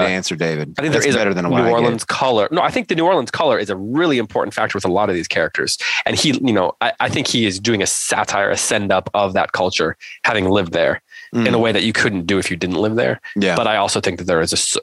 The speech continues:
Speaker 1: a sort of, like, a social justice, you know, an ironic social justice element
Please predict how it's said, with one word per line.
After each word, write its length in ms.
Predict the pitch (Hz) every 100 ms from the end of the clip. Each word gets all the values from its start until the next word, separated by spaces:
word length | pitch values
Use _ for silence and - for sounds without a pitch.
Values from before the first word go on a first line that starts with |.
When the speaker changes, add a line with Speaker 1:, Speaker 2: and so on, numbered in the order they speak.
| -
Speaker 1:
a 80 |
sort 180 | - 90
of, 60 | 82
like, 120 | 85
a 80 | -
social 380 | - 98 87 87
justice, 720 | 87 147 - - 87 - - - - _ _ _
you 80 | 131
know, 220 | 143 143 - -
an 120 | 117
ironic 460 | 113 104 101 101 90
social 260 | 101 -
justice 380 | 98 95 - - -
element 320 | 90 78 -